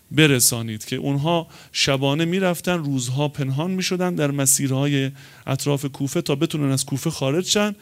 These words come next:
اون محاصره حکومت نظامی رو بشکنن و خودشون رو به سختی رسوندن به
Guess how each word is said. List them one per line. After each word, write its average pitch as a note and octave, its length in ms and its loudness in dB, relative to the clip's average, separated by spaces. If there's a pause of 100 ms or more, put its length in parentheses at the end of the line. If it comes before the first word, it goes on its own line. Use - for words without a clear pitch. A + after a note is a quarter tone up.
(300)
اون C#3 100 -6
محاصره C3 580 2
حکومت B2+ 440 -2
نظامی B2+ 340 -2
رو D3 100 0
بشکنن F#3+ 500 0 (340)
و C#3 60 -2
خودشون A3 460 0
رو G#3+ 60 0
به F3 80 0
سختی - 600 4
رسوندن G3+ 580 2
به G3+ 300 2